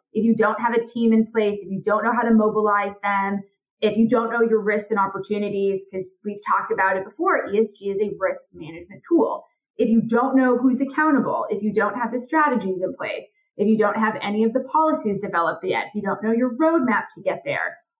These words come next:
all of these things are going to come up on you really, really fast. And we need to make sure that our clients and the people that we work with are giving themselves enough time to really address those things. And so that's something that's really important, and that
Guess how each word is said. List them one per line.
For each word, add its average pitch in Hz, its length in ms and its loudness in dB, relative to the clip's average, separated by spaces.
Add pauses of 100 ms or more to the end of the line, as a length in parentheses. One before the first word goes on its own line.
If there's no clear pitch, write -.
all 233 240 4
of 269 160 -2
these 240 340 -4
things 214 460 2
are 208 260 -2
going 196 460 -4
to 208 180 -6
come 202 160 0
up - 140 0
on 196 180 -2
you 190 140 -8
really, 190 300 -4
really 180 200 -2 (120)
fast. 180 420 0 (380)
And 190 580 0
we 196 160 -4
need 202 140 -2
to 208 80 2
make 196 200 -4
sure 190 320 0
that 170 320 0 (460)
our 262 260 0
clients 185 500 -2
and 180 120 -6
the 185 40 -8
people 185 240 -4
that 175 120 0
we 185 100 -4
work 254 320 0
with 190 320 2 (380)
are 208 260 0
giving 226 300 2
themselves 190 520 0
enough 190 260 -4 (140)
time 190 380 0
to 175 380 -10
really 165 680 -4
address - 420 -8
those - 200 -16
things. - 220 -14
And 220 140 -6
so 214 60 0
that's 220 220 0
something 196 260 -2
that's 180 260 -6 (220)
really 208 220 2
important, 196 420 -2
and 180 140 -8
that 175 160 0